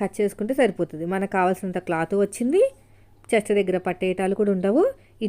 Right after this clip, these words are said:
టిప్ అనేది కొత్త వారికి బాగా ఉపయోగపడుతుంది. పాత వారికన్నా, అంటే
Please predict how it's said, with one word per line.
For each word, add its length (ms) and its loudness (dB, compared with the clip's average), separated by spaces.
టిప్ 260 -2
అనేది 220 2
కొత్త 240 -2
వారికి 280 0
బాగా 240 4
ఉపయోగపడుతుంది. 600 -2
పాత 220 -2
వారికన్నా, 500 0
అంటే 160 -2